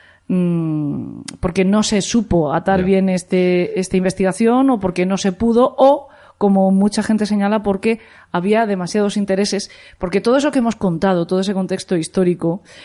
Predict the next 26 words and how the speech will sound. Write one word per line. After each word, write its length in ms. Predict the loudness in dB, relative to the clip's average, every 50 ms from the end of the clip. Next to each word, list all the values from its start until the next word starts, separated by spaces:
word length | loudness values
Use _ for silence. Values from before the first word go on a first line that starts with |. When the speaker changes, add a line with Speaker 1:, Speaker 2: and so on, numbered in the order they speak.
| -20 -12 -4
Speaker 1:
también 400 | -2 0 2 2 2 2 2 2
da 100 | 2 2
una 200 | 0 0 -2 -4
se-, 140 | -6 -8 -8 -8
un, 380 | -8 -8 -8 -10 -12 -14 -12 -8
un 120 | -8 -6
poco, 280 | -4 -4 -2 0 0 0
nos 160 | 0 -2 -4
puede 240 | -2 0 2 2 2
dar 200 | 2 0 0 0
la, 320 | 0 0 0 0 -2 -4 -4
la 240 | -4 -4 -4 -4 -6
sensación, 680 | -6 -6 -6 -6 -6 -6 -8 -4 -2 0 0 0 0
nos 180 | -4 -4 -4
puede 220 | -2 0 0 2 2
dar 220 | 2 0 0 -2 -6 -14 -20 -20 -20 -18 _ -2
la, 180 | 0 0 0 0 -2
el 160 | -2 0 0
ambiente 480 | 0 2 2 2 2 2 2 0 0
en 80 | -2 -2
el 80 | -2 -2
que 100 | -4 -4
se 140 | -4 -2
vivía, 520 | -2 -2 -2 -2 0 0 0 0 0 -2 -4 -4
donde, 400 | -4 -4 -2 -2 -2 -2 -4 -6 -12 -20 -20 -20 -20 -20 _ -4
em, 680 | -2 -2 0 0 -2 -2 -2 -4 -4 -4 -4 -4 -6 -6